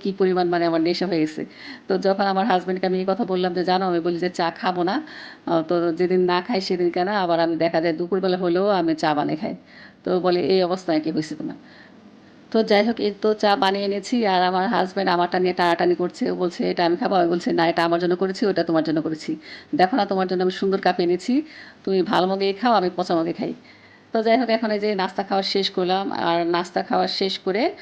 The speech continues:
আমি রান্নাঘরে চলে যাব, কারণ তাড়াতাড়ি রান্না বান্না শেষ করতে হবে বাচ্চাদের স্কুল থেকে আসার আগেই। আর এখানে আমি থালা বাসন ধুয়ে রেখেছিলাম, এগুলো এখন আমি একটু গুছিয়ে নিব। আর এদিক দিয়ে আমি কিন্তু, উম, মানে যা রান্না করবো সেগুলো গুছিয়ে নিয়েছি।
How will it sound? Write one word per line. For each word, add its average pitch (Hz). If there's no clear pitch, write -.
আমি 175
রান্নাঘরে 180
চলে 185
যাব, 208
কারণ 170
তাড়াতাড়ি 175
রান্না 214
বান্না 175
শেষ 202
করতে 190
হবে 190
বাচ্চাদের 170
স্কুল 175
থেকে 180
আসার 170
আগেই। 175
আর 202
এখানে 226
আমি 220
থালা 208
বাসন 202
ধুয়ে 196
রেখেছিলাম, 196
এগুলো 185
এখন 190
আমি 185
একটু 185
গুছিয়ে 185
নিব। 190
আর 175
এদিক 190
দিয়ে 190
আমি 185
কিন্তু, 185
উম, 180
মানে 175
যা 175
রান্না 175
করবো 180
সেগুলো 180
গুছিয়ে 185
নিয়েছি। 190